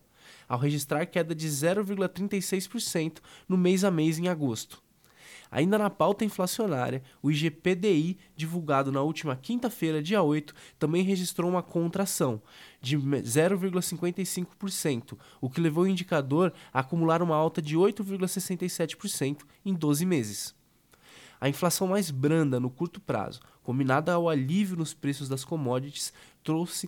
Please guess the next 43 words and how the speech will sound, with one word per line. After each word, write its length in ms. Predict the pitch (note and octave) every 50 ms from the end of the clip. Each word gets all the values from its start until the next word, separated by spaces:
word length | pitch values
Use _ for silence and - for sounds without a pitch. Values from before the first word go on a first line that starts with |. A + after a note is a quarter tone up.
| - - _
novas 400 | - D3 D3 D3+ E3 E3 F3 F#3
expectativas 760 | F#3+ F3+ - - F3+ E3 - - D#3+ - - - G3+ G#3+ G#3 F#3
de 80 | G3
corte 340 | - - - F3 F3 E3+ -
de 140 | E3+ F#3+ G3
juros, 480 | F3 F#3 F#3+ D#3 C3+ - - - - - - - - - - -
mas 220 | - D3 D3 D3 D#3
o 60 | D3
Banco 240 | D3 D#3+ F3+ F#3 -
Central 500 | - G3+ F3+ - - C#3 C3 C#3 D3 C#3+ - - -
esteve 300 | - - - - D3 D3
focado 580 | D3 - - E3 C#3+ - - D#3+ D#3 E3+ F3+ F3+
em 120 | G3 G3
afastar 420 | G3 F#3+ - F#3+ F3 - - D#3+ D#3+
cenários 540 | - - G3 E3 C#3+ B2 B2 C3 C3 - - - - -
que 80 | - -
apontavam 460 | D#3 D#3+ E3+ E3 D#3+ - D#3 D#3 D#3+
para 140 | D#3 - F3+
o 40 | F3
início 340 | D#3+ D#3 D#3 E3+ E3 - -
de 60 | F3+
uma 120 | E3+ E3+
redução 360 | E3 E3+ D#3 D#3+ - - E3+
da 120 | D3+ E3 D#3+
Selic, 500 | - - G3+ G3 E3+ C#3 B2 - - - - - - - -
já 160 | - - B2
no 120 | B2 C3+ C3
primeiro 260 | C#3 D3+ C#3+ C#3 D3
trimestre 540 | - F3+ E3+ D3+ C#3 C#3+ C#3+ - - D3+ C#3+
de 100 | C#3+ C#3
dois 160 | C#3 D3 C#3+
mil 140 | D3+ D3+ C#3+
e 20 |
vinte 200 | C#3 D#3+ D#3 -
e 60 | -
três. 440 | - D3 A2+ G2+ F#2+ - - - - _ _ _ - - - - - - -
Em 120 | - C#3 C#3+
evento 320 | D3 D3 F#3 A3 G#3+ A#3+
realizado 520 | A3 G#3 A3+ G#3 F#3+ E3 D3 D3+ C#3 C#3 C#3+
na 120 | C#3 C#3
segunda-feira, 640 | - - C#3+ B2+ E3+ F#3+ F#3+ F3 - - D#3+ C#3+ C3+
dia 220 | C3 A#2+ A#2+ G#2+ G#2+
cinco, 420 | - - D3+ D3 B2+ - - -